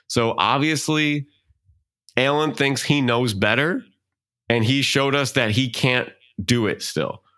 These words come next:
So he, it, it's this battle between, like, his arm arrogance and his mind and not believing what the coaches are telling him, but maybe they are. I don't know. But in my mind, I think it's blatant disrespect from Allen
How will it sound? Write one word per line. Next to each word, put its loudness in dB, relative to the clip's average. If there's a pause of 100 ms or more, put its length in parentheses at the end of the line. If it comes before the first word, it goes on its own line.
(340)
So 0
he, -2
it, -2
it's -2
this -2
battle 0
between, 0
like, 0
his 2
arm 2
arrogance -2 (180)
and 0
his 0
mind 2
and 0
not 0
believing 0
what -2
the 0
coaches -2
are -2
telling 0
him, 0
but 0
maybe 0
they 0
are. 0
I 2
don't 2
know. -4 (420)
But 0
in 0
my 2
mind, 0 (640)
I 4
think 2
it's -6
blatant 0
disrespect -2
from -2
Allen -2